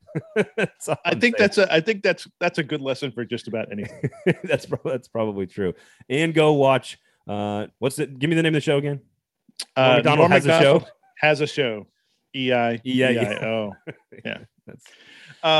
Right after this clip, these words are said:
Speaker 2: Um,
Speaker 1: you're not a dad. You're not allowed to make that joke.
Speaker 2: Uh, Braden, where can people find you on the socials?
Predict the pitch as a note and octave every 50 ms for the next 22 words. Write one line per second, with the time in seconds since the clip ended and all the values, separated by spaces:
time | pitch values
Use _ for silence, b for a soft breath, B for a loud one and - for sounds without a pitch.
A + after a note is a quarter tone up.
0 | D3+ D3 C#3 C3+ C#3 D#3 F3 F#3 F3+ F3 E3 D3 C3 C3 B2+ A2+ G2+ F#2 G2 G#2+
1 | A2+ A2 G#2+ G2 F#2+ F#2 E2+ F2 E2+ E2+ D#2 D#2 - C#2 G#1+ - - - A#1+ A1+
2 | - - _ - C#3+ C#3+ C#3 C#3 C#3+ C#3+ B2 - F#3 G#3 A3+ A3 G3+ G3+ G#3+ G#3
3 | G#3+ D#3+ G3+ F#3+ G3 E3 - F3+ F3+ F#3+ F#3+ F3+ F3 D#3+ C3 - E3+ F3 - B2
4 | A2 - -